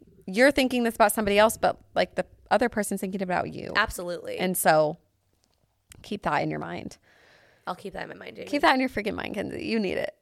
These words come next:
Speaker 1: <laughs> No, just kidding. But no, I think that those were kind of like, oh, one thing I did wanna say is the word toxic Amber Fillerup posted about this, and I, and I really liked it because I feel like the word toxic is thrown around a lot. In my question box,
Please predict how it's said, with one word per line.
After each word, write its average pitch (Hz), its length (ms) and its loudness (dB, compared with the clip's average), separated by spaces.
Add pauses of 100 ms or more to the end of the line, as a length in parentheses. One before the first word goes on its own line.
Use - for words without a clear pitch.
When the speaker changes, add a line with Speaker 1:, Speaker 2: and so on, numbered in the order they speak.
Speaker 1:
<laughs> 247 200 -4 (600)
No, - 160 -12
just - 120 -14
kidding. - 280 -8
But 180 300 10 (380)
no, 185 140 6
I 175 80 8
think 202 240 0
that - 260 4
those 240 200 6
were 339 100 2
kind 240 220 4
of 190 80 2
like, 170 280 2 (140)
oh, 196 280 12 (100)
one 240 180 4
thing 330 160 4
I 262 80 2
did 180 140 2
wanna 170 180 -2
say - 340 -6
is 170 380 2 (480)
the 190 140 0
word 208 500 4
toxic - 720 -2 (440)
Amber 214 240 4
Fillerup 190 480 4
posted 170 340 -2
about 156 220 0
this, 170 240 -6
and 185 120 -2
I, 175 260 0 (180)
and 202 100 4
I 214 60 8
really 233 260 4
liked 175 320 2
it - 120 -2
because 170 200 -6
I 175 80 2
feel 175 140 0
like 196 100 2
the 208 100 -2
word 190 140 0
toxic 165 420 -2
is 165 160 -6
thrown 165 260 -2
around 151 300 -6
a 147 40 -2
lot. 156 300 -6 (340)
In 196 80 -2
my 196 120 4
question 175 300 -2
box, 190 440 0